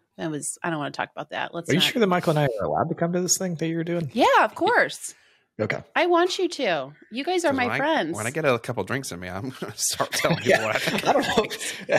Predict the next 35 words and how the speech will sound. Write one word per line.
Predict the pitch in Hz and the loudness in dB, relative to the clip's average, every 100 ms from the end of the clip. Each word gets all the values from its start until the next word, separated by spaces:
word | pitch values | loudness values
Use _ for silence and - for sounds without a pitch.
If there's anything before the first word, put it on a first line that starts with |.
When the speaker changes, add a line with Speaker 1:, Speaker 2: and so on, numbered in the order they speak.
| - - - 381 - - 302 | 2 -4 -6 -6 -4 -2 -2
Speaker 2:
<laughs> | 302 220 320 208 190 226 - - 208 - - - - - - | 2 2 2 2 2 2 0 2 0 0 -8 -16 -16 -14 -2
Speaker 3:
Errol's | 131 139 139 | 2 4 4
Speaker 2:
I'm | 135 | 2
Speaker 3:
gonna | 127 | 2
Speaker 2:
not | |
Speaker 3:
be | 131 | 2
like, | 123 127 | 0 2
Speaker 2:
sure. | 190 | 2
Speaker 3:
"All | 180 | 4
right, | 190 143 | 4 2
time | 180 | 0
for | 190 | 2
you | 185 | 2
to | 185 | 4
go | 196 | 4
to | |
the | 190 | 6
R | 190 208 | 6 6
V." | 208 226 208 202 - - | 6 4 4 2 0 -4
<laughs> | - | -2
Speaker 2:
Uh, | - 370 311 302 294 - 359 175 - - 151 | 2 4 6 6 4 2 2 2 2 -2 0
Speaker 1:
There | 262 285 | 4 6
is | 285 | 6
a | 392 | 4
little | 320 277 | 4 4
Speaker 2:
that's | 285 | 4
a | |
good | 254 | 4
Speaker 1:
cabin | 220 226 | 4 0
we | 214 | 0
Speaker 2:
point. | 220 180 | 2 0
Speaker 1:
could | 170 | 2
lock | 160 160 - | 2 2 -2
you | 160 | -2
in, | 143 135 151 | -2 -2 -6